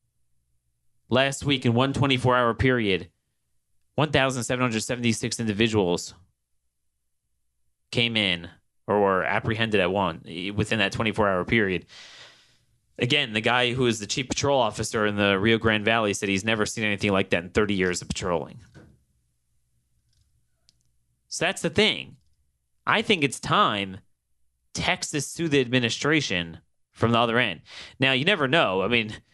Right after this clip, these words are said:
Murphy's Law always dictates that the left always gets the judges they want, and, you know,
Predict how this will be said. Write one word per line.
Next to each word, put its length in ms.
Murphy's 400
Law 260
always 260
dictates 460
that 100
the 60
left 280
always 280
gets 220
the 120
judges 380
they 120
want, 340
and, 220
you 80
know, 340